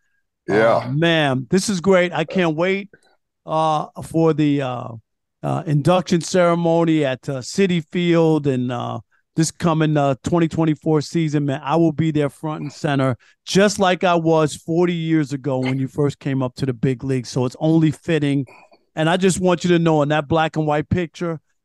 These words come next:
Speaker 2: my guns are about the same size as yours back then.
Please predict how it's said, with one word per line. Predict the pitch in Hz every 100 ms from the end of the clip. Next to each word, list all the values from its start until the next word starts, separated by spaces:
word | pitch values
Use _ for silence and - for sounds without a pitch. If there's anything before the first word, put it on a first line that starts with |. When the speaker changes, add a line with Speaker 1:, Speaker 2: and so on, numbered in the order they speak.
| -
Speaker 2:
my | 156 175
guns | 156 170 175 170 147
are |
about | 147 143 143
the | 151
same | - - 175 170
size | - 190 175 160 139
as | 135 131
yours | 143 151 226 -
back | 147 156
then. | - 156 - 208